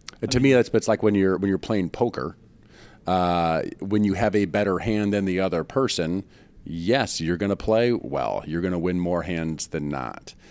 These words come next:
Speaker 1: My con-, my issue with the whole situation is if you have a franchise quarterback that is paid as a,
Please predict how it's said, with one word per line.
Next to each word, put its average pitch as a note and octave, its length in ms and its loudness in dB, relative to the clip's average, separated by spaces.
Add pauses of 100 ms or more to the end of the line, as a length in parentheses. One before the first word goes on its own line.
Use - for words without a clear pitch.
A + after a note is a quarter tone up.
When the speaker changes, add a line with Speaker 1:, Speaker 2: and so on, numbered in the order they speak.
(500)
Speaker 1:
My A#2+ 460 0
con-, - 220 -6
my A2 280 0
issue A#1+ 460 -4
with - 120 -14
the D#2 100 -6
whole G#2 180 0
situation - 760 -10 (380)
is F2 500 2
if - 200 -6
you C3 140 2
have A2 300 0
a F2 200 2
franchise F2+ 440 -2
quarterback D#2 340 -4
that E2 120 0
is D#2 120 -4
paid F#2 360 -2
as D2+ 180 -4
a, D#2 200 -2